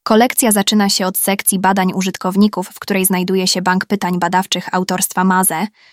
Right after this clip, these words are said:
który zawiera ponad trzysta pięćdziesiąt pytań ułatwiających szybkie badania i testy,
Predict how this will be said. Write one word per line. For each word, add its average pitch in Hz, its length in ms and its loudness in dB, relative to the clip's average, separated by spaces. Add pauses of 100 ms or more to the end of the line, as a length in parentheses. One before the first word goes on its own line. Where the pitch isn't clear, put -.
(220)
który 220 260 4
zawiera 208 400 2
ponad 202 340 0
trzysta - 420 0
pięćdziesiąt 208 560 2
pytań 208 380 0
ułatwiających 196 720 2
szybkie 214 320 0
badania 190 440 2
i 196 140 -6
testy, 202 540 0